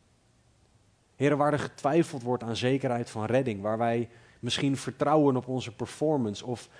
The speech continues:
naar onze eigen daden kijken en denken, "Ja, maar daar kan ik toch niet gered zijn als ik nog steeds zondig?" Help ons dan om ons vast te houden aan uw woord. Geef ons die zekerheid, die garantie, die rust.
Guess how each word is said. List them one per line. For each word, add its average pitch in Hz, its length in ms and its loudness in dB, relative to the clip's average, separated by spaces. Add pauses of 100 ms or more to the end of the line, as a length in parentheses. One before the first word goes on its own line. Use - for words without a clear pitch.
(200)
naar 127 160 -2
onze 147 240 0
eigen 147 320 2
daden 151 360 6
kijken 131 400 0
en 127 100 -2
denken, 123 260 -2
"Ja, 127 100 0
maar 120 140 0
daar 123 160 -2
kan 170 240 4
ik 170 120 2
toch 120 160 -6
niet 131 180 -2
gered 139 340 0
zijn 113 220 -4
als 104 160 -8
ik 98 80 -12
nog 98 120 -12
steeds 90 300 -8
zondig?" 95 440 -12 (460)
Help 160 380 2
ons 127 240 -2
dan 123 220 -4
om 113 120 -4
ons 110 200 -10
vast 139 320 -4
te 131 80 -8
houden 113 360 -10
aan 101 100 -12
uw 98 120 -10
woord. 90 360 -14 (1400)
Geef 165 460 4
ons 131 240 -4
die 113 140 -8
zekerheid, 127 720 2
die 110 100 -8
garantie, 117 720 -4
die 101 240 -6
rust. 98 560 -10